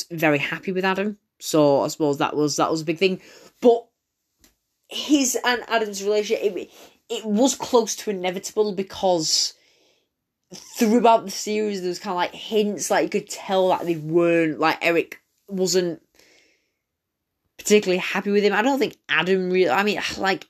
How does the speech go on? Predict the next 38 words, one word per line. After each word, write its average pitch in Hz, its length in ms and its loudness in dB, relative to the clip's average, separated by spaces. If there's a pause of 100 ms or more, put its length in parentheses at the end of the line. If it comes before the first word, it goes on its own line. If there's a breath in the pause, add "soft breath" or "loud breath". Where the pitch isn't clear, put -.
it - 120 -4
was 214 120 0
clear 240 180 0
that 220 200 0
Adam 175 300 0
liked 147 760 -4
him, 208 340 2
but 156 380 4 (1400)
it 190 180 2
was 202 160 0
clear 196 380 2
that 170 300 2 (120)
a 190 100 2
lot 180 120 4
of 165 80 -6
the - 40 -12
time 175 180 -2
he 175 80 -2
did 160 200 -2
annoy 160 600 0
Eric, 165 520 0
and, 151 520 0
like, 147 240 0
as 160 220 -2
Eric 165 280 2
put 175 160 -4
it, 147 200 0
like, 156 340 0
he, 143 360 -6
he 180 160 -6
wasn't, 156 300 -2
like, 156 240 -4
"one 165 240 -4
hundred 156 440 -4
percent 143 320 -4
in," 135 200 -4
quote 123 280 -4
unquote. 123 500 -6